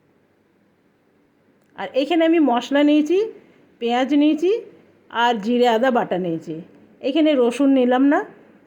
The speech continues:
এখানে দিয়ে দেবো একটু গরম মশলা। এখানে নিয়ে নিয়েছি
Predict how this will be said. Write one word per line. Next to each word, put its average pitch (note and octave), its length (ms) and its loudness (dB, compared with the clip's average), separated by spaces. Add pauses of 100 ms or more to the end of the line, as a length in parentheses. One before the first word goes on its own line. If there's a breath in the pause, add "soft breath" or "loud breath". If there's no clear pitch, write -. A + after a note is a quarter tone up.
(2750)
এখানে F4 380 -2
দিয়ে C4+ 180 2
দেবো C#4 140 4 (160)
একটু B3+ 200 -2 (500)
গরম A#3 300 0
মশলা। C4 340 0 (4000)
এখানে D4+ 300 -4
নিয়ে C#4+ 160 2
নিয়েছি D4+ 180 0